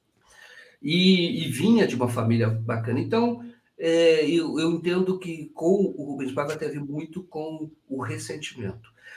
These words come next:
Porque as pessoas precisam entender que você, o, a política, você quer a transformação na sociedade para que mais pessoas tenham acesso a bens.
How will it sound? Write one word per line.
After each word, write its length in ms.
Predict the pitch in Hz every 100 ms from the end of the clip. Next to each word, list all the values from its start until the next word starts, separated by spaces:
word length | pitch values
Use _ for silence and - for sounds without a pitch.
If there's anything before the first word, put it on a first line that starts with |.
| -
Porque 140 | 180 190
as 80 |
pessoas 280 | 190 196 226
precisam 440 | - 190 190 151 135
entender 600 | 131 113 110 - 117 - - _ _
que 100 | -
você, 380 | 127 147 170 - - _
o, 360 | 139 135 143 135
a 80 | 120
política, 540 | 113 127 170 - -
você 240 | 120 123 123
quer 120 | 147
a 40 |
transformação 800 | 135 147 135 135 131 123 - 220
na 80 | 196
sociedade 600 | - - 131 131 151 151
para 120 | 151
que 120 | -
mais 420 | 143 180 - 185
pessoas 600 | - - - 160 165 156
tenham 220 | - 139 117
acesso 420 | 113 113 101 -
a 60 |
bens. 540 | - - - - -